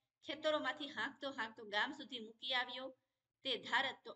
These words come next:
અન્ય કોઈના ખેતરમાં ગાય મૂકીને પાછો આવી જાત, પણ મહાદેવમાં માનવતાનો ગુણ હતો, તેથી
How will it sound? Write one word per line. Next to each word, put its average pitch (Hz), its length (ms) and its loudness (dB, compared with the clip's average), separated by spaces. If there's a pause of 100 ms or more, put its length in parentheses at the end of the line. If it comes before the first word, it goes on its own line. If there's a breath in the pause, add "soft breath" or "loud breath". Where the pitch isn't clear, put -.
અન્ય 240 280 -4
કોઈના 240 380 -2
ખેતરમાં 233 520 -4
ગાય 226 220 0
મૂકીને 254 360 -8
પાછો 190 400 -6
આવી 226 520 -4
જાત, 180 220 -4
પણ 220 240 -6
મહાદેવમાં 247 600 -4
માનવતાનો 208 540 -2
ગુણ 202 280 -10
હતો, 202 240 -12
તેથી 180 340 -10